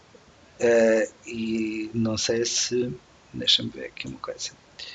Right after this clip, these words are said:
Se há para aqui outro símbolo do Q D E, por acaso aqui não há. Icons do sistema também se calhar não há,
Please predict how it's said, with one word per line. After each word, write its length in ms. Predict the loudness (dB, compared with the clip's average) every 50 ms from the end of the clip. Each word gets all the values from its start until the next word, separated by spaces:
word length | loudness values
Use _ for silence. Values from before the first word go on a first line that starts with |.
| -18 -20 -20 -20 _ _ _ _ -14
Se 240 | -10 -8 -6 -4
há 40 | -2
para 140 | 0 2 0
aqui 420 | 0 0 -2 0 0 0 -2 -4 -4 -2
outro 220 | -2 -2 0 0
símbolo 280 | 0 2 2 0 0 -2
do 100 | -4 -2
Q 160 | -2 -2 0
D 140 | 0 0 0
E, 340 | 0 0 0 0 -2 -4 -6 -10 _ -20 -20 -20 _ -10
por 80 | -10 -6
acaso 260 | -4 -4 -4 -4 -4
aqui 220 | -8 -8 -6 -6
não 200 | -4 -4 -4 -4
há. 320 | -4 -2 0 0 0 0 -2 -8 _ _ _ _ _ _ -18 -18 -16 -16 -16 -16 -18 -18 -20 -20 -20 _ _ _ _ -8 -4 -4
Icons 380 | -4 -2 0 0 0 2 0 0
do 80 | 2
sistema 680 | 6 6 6 6 6 4 0 0 0 0 0 0 -2 -4 -6 -10 -16 -20 _ -20 _ -14 -8
também 200 | -6 -4 -4 -4
se 80 | -6
calhar 220 | -6 -6 -6 -4 -4
não 120 | -4 -4
há, 220 | -4 -4 -4 -6